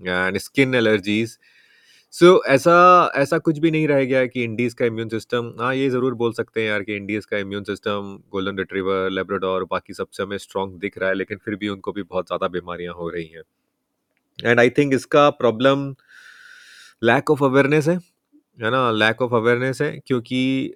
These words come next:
बहुत सारे वेट को सुनने के बाद, अ, जो उन्होंने चीज़ें शेयर करी, उन्होंने ये भी चीज़ें शेयर करी, जब हमने कुछ लोगों से कॉन्टैक्ट भी किया, कुछ वेट से भी कॉन्टैक्ट किया कि इम्यून सिस्टम डाउन कैसा, कैसा हो, क्यों हो रहा है,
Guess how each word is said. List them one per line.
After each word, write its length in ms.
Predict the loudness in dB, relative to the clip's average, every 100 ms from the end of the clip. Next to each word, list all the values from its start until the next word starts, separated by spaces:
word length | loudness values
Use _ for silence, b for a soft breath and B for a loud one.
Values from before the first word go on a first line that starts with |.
| -4
बहुत 260 | -2 -2
सारे 440 | 0 0 2 2 0
वेट 320 | 0 0 -2
को 240 | -4 -4
सुनने 340 | -2 -6 -4 -4
के 120 | -2
बाद, 240 | 0 0 -2
अ, 560 | -6 -4 -2 -4 -8 _ _ _ _ -6
जो 80 |
उन्होंने 240 | -4 -2 -6
चीज़ें 280 | -6 -6 -6
शेयर 280 | 0 -2
करी, 220 | 0 -6 -6
उन्होंने 220 | -6 -4
ये 120 | -6
भी 100 | -6
चीज़ें 240 | -10 -10
शेयर 260 | -6 -4 -4
करी, 260 | -2 -4 -2
जब 180 | -4
हमने 520 | -6 -6 -4 -2 -4 -8 B B B B _ _
कुछ 200 | -4 0
लोगों 200 | 2 0
से 120 | -4
कॉन्टैक्ट 420 | -2 -2 -2 -4 -4
भी 120 | -4
किया, 200 | -2 -2
कुछ 220 | -4 -6
वेट 180 | -6 -6
से 100 | -8
भी 80 | -8
कॉन्टैक्ट 380 | -8 -6 -8
किया 180 | -4 -6
कि 140 | -4 -8
इम्यून 220 | -8 -10
सिस्टम 320 | -10 -8 -6
डाउन 260 | -2 -4 -4
कैसा, 420 | -8 -2 -2 0 -4 _ _ -2
कैसा 200 | -2 0
हो, 200 | -2 -2 _ -4
क्यों 200 | 0 0
हो 100 | 0
रहा 120 |
है, 60 | -4